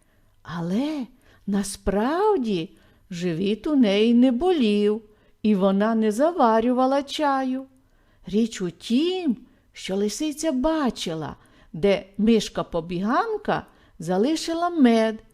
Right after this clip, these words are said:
який залишився од вечері, то вона його тихцем і з'їла, ще й горщик вилизала, та й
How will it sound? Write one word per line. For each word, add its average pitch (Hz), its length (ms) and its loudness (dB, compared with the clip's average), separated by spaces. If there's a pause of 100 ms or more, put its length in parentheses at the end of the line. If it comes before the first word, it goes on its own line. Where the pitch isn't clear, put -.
(340)
який 262 760 -4
залишився 190 800 -4
од 220 180 -2
вечері, 190 720 -4 (440)
то 196 120 -10
вона 202 380 -4
його 208 340 -2
тихцем 320 640 -6
і 311 100 -4
з'їла, 269 880 -4 (240)
ще 349 220 -4
й 330 100 0
горщик 196 640 -4
вилизала, 185 760 -2 (420)
та 466 80 -4
й 453 100 0